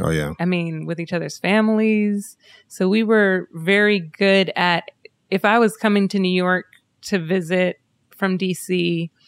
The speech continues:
Speaker 2: we had a whole agenda of different people for me to meet. Like, "I want you to meet this childhood friend. I want you to meet this person. I want you kind of meeting the people around me."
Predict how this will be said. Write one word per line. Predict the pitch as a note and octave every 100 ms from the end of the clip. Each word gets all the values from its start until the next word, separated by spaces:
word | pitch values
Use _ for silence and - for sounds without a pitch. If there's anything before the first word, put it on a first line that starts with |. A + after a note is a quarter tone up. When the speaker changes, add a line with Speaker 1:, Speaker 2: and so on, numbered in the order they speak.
| _ _ -
Speaker 2:
we | G3+ G3+
had | G3+
a | F#3+
whole | F#3+ G3 F#3 F#3+
agenda | F3+ F#3 F#3+ G3 F3+
of | D3+ D3+
different | F#3+ F#3 F3
people | G3 F#3 F#3
for | - F3+
me | F3+
to | -
meet. | F3 F#3+ D#3+
Like, | D#3+ D#3
"I | E3+
want | F#3 A3
you | A#3
to | G#3
meet | G3+ G3
this | A3 A3
childhood | - A3 G3+ G#3 G3 -
friend. | F#3+ G3 G3 F#3
I | D3+
want | D#3+ G3 A3+
you |
to | G3
meet | G3+ F#3
this | G3 -
person. | G3+ F#3+ - F#3 F#3 -
I | E3+
want | F3+ F#3
you | F#3
kind | - F#3
of | E3+
meeting | F3 G3 F#3+ F3
the |
people | E3 F3+ D#3+ F3 E3 - - - - -
around | F3+ E3+ F3 E3+ E3+
me." | E3+ E3 E3